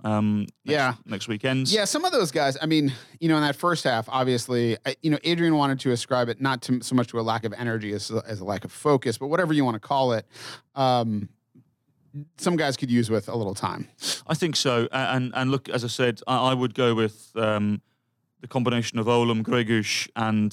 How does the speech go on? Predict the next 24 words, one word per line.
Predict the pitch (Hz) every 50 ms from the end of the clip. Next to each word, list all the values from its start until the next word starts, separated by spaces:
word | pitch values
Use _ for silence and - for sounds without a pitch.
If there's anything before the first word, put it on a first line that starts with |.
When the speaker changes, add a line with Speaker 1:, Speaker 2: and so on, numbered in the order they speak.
| - -
Speaker 1:
uh, | 113 110 107 107 104 104
Dotson | 95 127 104 - - -
in | 113
the | 110 107
centre | - - 113 110 110
of | 104
midfield. | 104 104 - - 127 127 131 131 123 - - _ _ _ -
Speaker 2:
Yeah. | 117 117 110 - -
Speaker 1:
Um, | 110 107 107 107 104
the | 101
two | 104 - 127 117
wide | 107 110 110 104
players | - 117 117 110 110 110 95
with, | 110 107 107
with | 113
the | 104 107
centre | - 117 107 - -
forward | - 127 131 131 123 104
then. | 131 127 127 127 127 -
And | - 120 120 117
then, | 123 123 117 117 117
obviously, | - 107 110 - 123 113
Mwembe | 110 107 113 117 117 110 110 104
Tarat, | - 123 110 117 110 113